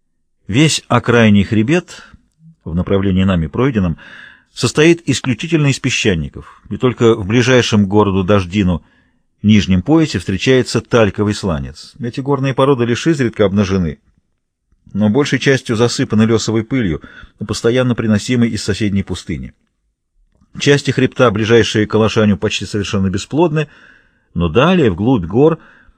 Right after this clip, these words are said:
с увеличением абсолютной высоты, лесовая почва, смачиваемая летними дождями,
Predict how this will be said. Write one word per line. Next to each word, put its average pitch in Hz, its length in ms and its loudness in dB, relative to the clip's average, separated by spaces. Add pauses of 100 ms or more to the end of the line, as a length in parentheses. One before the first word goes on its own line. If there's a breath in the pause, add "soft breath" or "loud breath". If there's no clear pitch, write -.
(220 soft breath)
с - 120 -14
увеличением 92 560 0
абсолютной 92 460 -2
высоты, 113 520 0 (180)
лесовая 117 560 2
почва, 139 400 -2
смачиваемая 90 680 0
летними 92 340 -2
дождями, 135 500 0